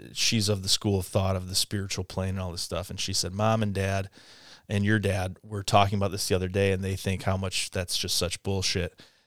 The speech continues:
And, uh, you know, that doesn't mean anything." Uh, and I said, Well, you know, I, I understand that, um, when you buy a blue Jeep, uh, you're gonna recognize more blue Jeeps on the road. I get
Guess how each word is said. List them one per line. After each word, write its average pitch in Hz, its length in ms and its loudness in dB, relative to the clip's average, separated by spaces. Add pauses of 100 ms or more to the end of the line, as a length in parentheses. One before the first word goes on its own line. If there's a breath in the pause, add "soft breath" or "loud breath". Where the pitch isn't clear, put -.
(100 soft breath)
And, 98 380 4
uh, 92 420 2
you 110 100 2
know, 101 220 -2 (140)
that 113 180 4
doesn't 110 240 4
mean 104 160 2
anything." 95 600 -2
Uh, 98 380 -2 (280)
and 117 100 0
I 117 80 2
said, 139 300 4
Well, 147 320 10 (420 loud breath)
you 160 140 4
know, 151 180 4
I, 156 240 0
I 156 160 8
understand 135 840 6
that, 110 280 4 (100)
um, 104 420 0
when 117 140 2
you 117 100 2
buy 113 220 6
a 110 80 6
blue 110 240 2
Jeep, 117 460 0
uh, 107 260 4
you're 110 160 0
gonna 117 300 2
recognize 107 720 2
more 110 180 6
blue 110 200 2
Jeeps 101 360 0
on 98 120 4
the 92 80 -2
road. 98 260 -4 (240)
I 113 80 -2
get 117 260 2